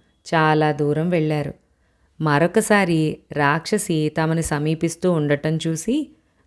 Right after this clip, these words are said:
గోవిందుడు తన వద్దనున్న మూడో రాయి కూడా విసిరాడు.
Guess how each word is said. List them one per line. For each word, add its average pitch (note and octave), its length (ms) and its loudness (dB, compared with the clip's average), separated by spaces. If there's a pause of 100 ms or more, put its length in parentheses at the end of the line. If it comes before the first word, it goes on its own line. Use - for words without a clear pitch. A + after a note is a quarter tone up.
గోవిందుడు F3 760 4 (500)
తన D#3+ 160 2
వద్దనున్న F#3 840 0
మూడో F3 380 4
రాయి E3+ 240 2
కూడా D3+ 320 -2
విసిరాడు. E3 540 -4